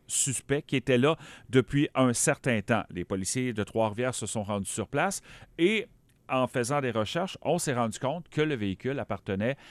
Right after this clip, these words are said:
à Solange Bergeron. On a confirmé que la voiture de marque Lexus, c'était sa voiture à elle. Donc, mercredi avant midi, il y a des recherches terrestres qui ont commencé, euh, avec les policiers de Trois-Rivières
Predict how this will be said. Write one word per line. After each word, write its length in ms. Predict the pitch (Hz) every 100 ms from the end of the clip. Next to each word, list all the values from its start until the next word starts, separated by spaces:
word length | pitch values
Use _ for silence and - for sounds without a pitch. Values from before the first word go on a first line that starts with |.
| - - -
à 280 | 131 147 -
Solange 640 | - 120 110 127 131 107
Bergeron. 600 | 92 107 98 98 90 120 -
On 140 | 127
a 100 | 127
confirmé 500 | 127 120 120 101 127
que 200 | - 139
la 200 | 131 113
voiture 460 | 98 104 - 127 117
de 120 | 98
marque 280 | 110 113 107
Lexus, 640 | 95 104 - - 113 - - - -
c'était 600 | - - 131 143 143 -
sa 240 | - 107
voiture 400 | 95 95 - 135 -
à 120 | 104 101
elle. 260 | 101 120 151 - - -
Donc, 280 | 147 165 120
mercredi 960 | 139 151 - 139 127 104 - 139 160 -
avant 300 | 117 127 139
midi, 420 | 123 98 107 147 - - -
il 60 | 104
y 40 |
a 80 | 147
des 140 | 139
recherches 480 | 123 110 143 139 -
terrestres 580 | 123 107 131 131 - 98
qui 120 | 120
ont 100 | 117
commencé, 600 | 131 117 110 - 135 131
euh, 320 | 107 92 92 90
avec 300 | 110 127 -
les 240 | 101 107
policiers 500 | 120 113 101 - 131
de 140 | 110 101
Trois-Rivières 720 | - 113 104 90 104 120